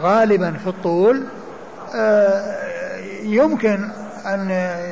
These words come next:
يؤتى بها ب-، يقرأ فيها بسور قصار، وعلى العكس من ذلك صلاة المغرب، فإن ال-، ال-، القراءة فيها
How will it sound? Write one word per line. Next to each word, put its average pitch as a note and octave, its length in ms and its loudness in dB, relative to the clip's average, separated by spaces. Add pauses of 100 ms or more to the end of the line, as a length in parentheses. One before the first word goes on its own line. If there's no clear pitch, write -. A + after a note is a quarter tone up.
(360)
يؤتى G#3 400 2
بها F3 440 0 (480)
ب-، - 20 -6 (360)
يقرأ G3 320 0
فيها F3+ 160 2
بسور F#3+ 320 -2
قصار، F3+ 400 -6 (640)
وعلى G3+ 240 4
العكس C4+ 240 2
من G#3 120 2
ذلك A3+ 320 0
صلاة A3+ 280 0
المغرب، G3 380 2 (840)
فإن F#3 280 -2 (720)
ال-، E3+ 280 -6
ال-، D#3+ 540 -4
القراءة F3+ 540 2 (580)
فيها E3+ 680 0